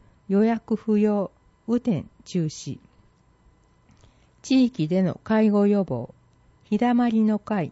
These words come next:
中尾口コミュニティセンター。十日金曜午前十時、外出する機会の少ない高齢者の方を対象に、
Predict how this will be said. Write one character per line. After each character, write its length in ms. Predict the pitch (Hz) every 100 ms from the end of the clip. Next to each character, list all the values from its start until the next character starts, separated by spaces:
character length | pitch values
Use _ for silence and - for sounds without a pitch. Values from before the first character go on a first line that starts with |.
| - _
中 380 | 202 202 220 240
尾 80 | 247
口 220 | 196 -
コ 160 | - 180
ミ 120 | 202
ュ 40 |
ニ 120 | 214 214
テ 180 | -
ィ 100 | 196
セ 200 | 185 196
ン 120 | 165 135
タ 180 | -
ー。 120 | 135 151 _ _ _ _ _
十 220 | - 247 233
日 200 | 233 226
金 340 | - 226 214
曜 280 | 214 147 - _ _ -
午 160 | 226 233
前 260 | 180 147 147
十 260 | 196 170
時、 220 | 135 - - _ _ _ _ _
外 260 | 214 240 269
出 220 | 277 -
す 140 | 254 254
る 100 | 254
機 160 | 277
会 240 | 269 220 165
の 140 | 151
少 260 | - - 220
な 200 | 214 180
い 80 | -
高 300 | 247 240 240
齢 220 | 240 180
者 180 | - 160
の 120 | 151
方 360 | - 151 214
を 100 | 160
対 260 | 151 170 165
象 320 | - - 160
に、 160 | 156